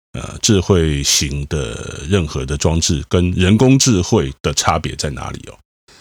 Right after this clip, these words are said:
那我们就先不要谈自动贩卖机，我们就谈我们讲的手机好了。那也许年纪稍微大一点的朋友用过所谓的传统手机，我们英文叫做 feature phone，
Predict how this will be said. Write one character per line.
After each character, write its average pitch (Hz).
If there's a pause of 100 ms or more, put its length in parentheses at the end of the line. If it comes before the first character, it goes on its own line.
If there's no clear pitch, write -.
(200)
那 104
我 85
们 85
就 104
先 101
不 92
要 87
谈 73
自 82
动 82
贩 76
卖 76
机， 76
我 73
们 69
就 87
谈 76
我 65
们 67
讲 65
的 69
手 65
机 73
好 71
了。 - (580)
那 104
也 101
许 104
年 85
纪 107
稍 95
微 92
大 87
一 -
点 80
的 71
朋 80
友 73
用 85
过 78
所 -
谓 76
的 73
传 85
统 82
手 -
机， 78 (320)
我 78
们 85
英 101
文 95
叫 87
做 85
feature 90
phone， -